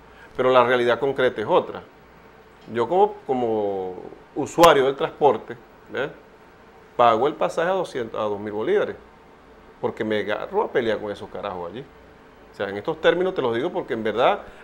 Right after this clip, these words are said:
la molestia que uno carga en estos momentos la cargas tú, la carga un conjunto de ciudadanos que utilizan el transporte, entre comillas, público, porque eso es más privado que público. Entonces,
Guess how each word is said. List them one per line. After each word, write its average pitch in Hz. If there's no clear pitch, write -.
la 123
molestia 127
que 180
uno 175
carga 117
en 127
estos 143
momentos 151
la 120
cargas 113
tú, 151
la 117
carga 117
un 139
conjunto 139
de 135
ciudadanos 131
que 113
utilizan 117
el 143
transporte, 117
entre 135
comillas, 117
público, 131
porque 107
eso 143
es 131
más 139
privado 139
que 143
público. 117
Entonces, 110